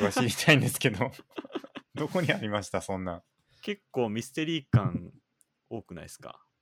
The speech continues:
Speaker 1: あ、まあ、ミステリーっぽいっすね。うん。
Speaker 2: なんか、え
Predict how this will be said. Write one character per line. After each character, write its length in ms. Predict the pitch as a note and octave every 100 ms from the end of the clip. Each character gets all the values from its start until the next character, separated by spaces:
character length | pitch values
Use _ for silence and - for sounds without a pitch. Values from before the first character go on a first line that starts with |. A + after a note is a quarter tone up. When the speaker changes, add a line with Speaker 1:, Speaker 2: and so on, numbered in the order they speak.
| _
Speaker 1:
あ、 180 | - E3
ま 100 | D#3
あ、 40 | C3+
ミ 100 | D3
ス 100 | C#3+
テ 140 | D3+
リ 140 | C3+
ー 20 | C#3
っ 20 |
ぽ 140 | C3
い 40 | F#2+
っ 0 |
す 120 | -
ね。 220 | F#2 F2+ - _
う 80 | F#2+
ん。 240 | E2+ G#2+ _ _ _ _ _ _ _ _ _ _ _ _ _ _ _
Speaker 2:
な 140 | - G2+
ん 60 |
か、 280 | F2+ D#2 - _ _ _ _ _ _ _ _ _ _ _ _ _ _ _
え 640 | F#2 F2+ F2 F2 F2 F2